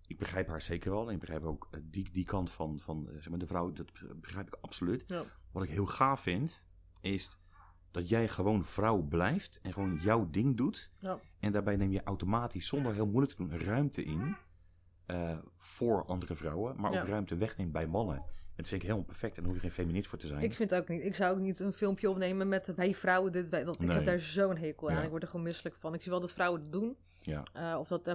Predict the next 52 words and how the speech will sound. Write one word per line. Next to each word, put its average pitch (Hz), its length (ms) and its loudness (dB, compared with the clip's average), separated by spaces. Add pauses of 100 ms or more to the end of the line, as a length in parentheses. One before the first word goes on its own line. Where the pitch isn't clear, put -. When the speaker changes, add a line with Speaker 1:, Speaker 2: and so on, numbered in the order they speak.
Speaker 2:
powervrouwen. 185 800 0 (680)
Speaker 1:
Nee. 160 240 -4
Speaker 2:
Ik 196 160 -6
word 185 120 -4
er 202 60 -2
heel 202 120 0
misselijk 185 360 -4
van. 175 160 -6
Ik 208 160 -6
vind, 208 260 0 (160)
doe 190 180 -2
wat 165 240 -4
je 156 100 -10
doet. 185 360 -6
Speaker 1:
Ja, - 100 -8
Speaker 2:
Een 165 80 0
man 185 140 2
Speaker 1:
precies. 196 80 -4 (140)
Speaker 2:
kan - 0 - (100)
net 254 100 0
zo - 100 -10
goed - 160 -8
het 226 100 -12
werk 240 240 0
doen. 247 180 -6 (360)
Een - 80 -14
vrouw 220 240 4
kan 262 140 2
net 247 180 2
zo - 100 -10
goed 196 100 -10
het 202 120 -2
werk 190 200 2
doen. 196 100 0
Speaker 1:
Ja. - 60 4
Speaker 2:
Mij 220 140 6
interesseert 196 640 0
niet. 196 120 -2
Maar 160 120 0
wat 160 160 -2
ik 156 80 -2
wel 151 300 0
vind, 226 420 -2
als 165 160 -4
ik 160 140 -8
zie 170 160 -8
dat 160 200 -4
iemand 147 360 -8
nareageert 160 800 2
op 147 120 -8
een 151 80 -8
vrouw 147 440 0